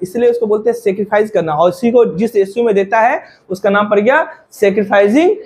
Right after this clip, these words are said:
ratio। क्या नाम पड़ गया? sacrificing ratio। है problem? है किसी को?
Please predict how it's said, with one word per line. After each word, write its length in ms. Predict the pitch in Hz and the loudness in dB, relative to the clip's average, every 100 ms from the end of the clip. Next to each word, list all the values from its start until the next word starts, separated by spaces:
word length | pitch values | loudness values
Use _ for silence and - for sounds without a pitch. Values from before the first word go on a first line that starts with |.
| - | 0
ratio। 440 | 208 214 214 165 127 | 2 2 -2 -2 -2
क्या 180 | 220 | -2
नाम 160 | 226 233 | -2 0
पड़ 100 | 240 | 0
गया? 220 | 262 320 - - _ | 0 0 -2 -12 _
sacrificing 760 | - 196 208 208 214 214 320 427 - 180 | -2 0 2 2 2 4 2 0 -2 0
ratio। 400 | 208 208 175 120 - 220 | 0 0 -4 -4 -4 -4
है 100 | 233 | 0
problem? 420 | 247 262 269 190 - _ _ _ _ _ _ - | 2 2 0 -4 -10 _ _ _ _ _ _ -2
है 140 | 233 | 0
किसी 220 | 262 262 | 2 0
को? 120 | 240 | 0